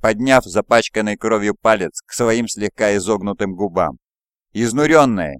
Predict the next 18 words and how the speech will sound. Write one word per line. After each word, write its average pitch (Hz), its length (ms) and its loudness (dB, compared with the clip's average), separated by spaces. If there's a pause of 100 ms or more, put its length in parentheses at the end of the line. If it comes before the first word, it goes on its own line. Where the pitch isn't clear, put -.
не 104 160 -4
чувствующая 135 600 -2
повреждений 117 800 0
от 107 200 -4
удара 113 320 4
ножом, 110 460 0 (100)
Алантея 120 540 0
бессильно 107 520 -4
запрокинула 101 680 -2
голову. 87 480 -2 (380)
Сквозь 139 400 0
туман 151 320 2
перед 131 220 0
глазами 131 580 2
она 117 240 0
увидела 117 460 2
Золотого 110 480 2
Короля, 107 480 0